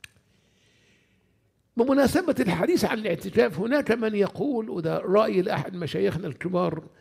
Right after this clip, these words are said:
المعاصرين، أنه يرى أن الاعتكاف لا يكون إلا في المساجد الثلاثة فقط، المسجد الحرام والمسجد الأقصى ومسجد النبي محمد صلى الله عليه وسلم.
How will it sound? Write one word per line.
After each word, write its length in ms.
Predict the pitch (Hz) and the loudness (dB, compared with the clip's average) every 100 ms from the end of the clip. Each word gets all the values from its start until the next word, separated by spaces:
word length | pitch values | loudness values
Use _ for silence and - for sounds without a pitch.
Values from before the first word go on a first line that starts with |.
| _ _ - | _ _ 2
المعاصرين، 840 | 196 170 156 156 - 175 240 320 | 2 2 -2 -2 -4 -2 0 0
أنه 340 | 254 277 240 | -2 -4 0
يرى 200 | 269 262 | 4 4
أن 260 | 226 233 214 | 4 0 -2
الاعتكاف 640 | 214 185 160 175 226 220 | -2 -2 -2 0 0 0
لا 100 | 214 | 0
يكون 420 | 208 196 190 226 208 | 2 2 0 -6 -8
إلا 340 | - 202 190 | -8 -4 -4
في 100 | 143 | -4
المساجد 460 | 170 160 160 202 170 | -8 -8 -8 -8 -6
الثلاثة 500 | 143 160 185 175 160 | -6 -2 -2 -2 -6
فقط، 480 | 165 - 214 196 - - _ - | -6 -2 -4 -4 -16 -20 _ -8
المسجد 440 | 156 180 170 151 | -4 -4 -4 -4
الحرام 540 | 131 - 143 170 202 226 - | -6 -6 -4 -2 -4 -8 -14
والمسجد 500 | 151 151 175 147 147 | -12 -10 -10 -10 -12
الأقصى 640 | 143 - - - 135 143 - _ _ _ | -10 -8 -8 -6 -4 -4 -6 _ _ _
ومسجد 380 | 208 233 277 220 | -4 -4 -4 -4
النبي 420 | 180 170 156 151 | -4 -4 -4 -6
محمد 560 | 139 123 160 175 196 190 _ _ _ | -6 -8 -10 -8 -8 -10 _ _ _
صلى 380 | - 190 202 151 | -4 -4 -4 -8
الله 180 | 127 | -8
عليه 140 | 120 - | -12 -14
وسلم. 240 | - - | -20 -20